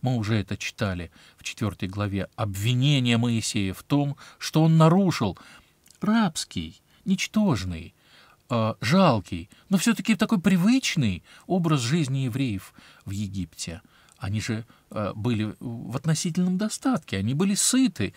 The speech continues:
они были хоть как-то защищены. Было равновесие между тем, что требовал от них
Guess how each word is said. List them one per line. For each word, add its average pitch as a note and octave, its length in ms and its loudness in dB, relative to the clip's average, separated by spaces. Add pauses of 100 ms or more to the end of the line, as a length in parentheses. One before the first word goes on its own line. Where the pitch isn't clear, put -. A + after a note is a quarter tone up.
(140)
они C3 200 2
были F3+ 160 2
хоть D#3 180 -2
как-то F3+ 320 -2
защищены. F3 720 -2 (300)
Было F#3+ 180 6
равновесие G3+ 720 4
между A2 380 -2
тем, D#3+ 260 0
что A2+ 160 -6
требовал G#2+ 400 2
от G#2+ 100 -6
них A#2+ 240 -6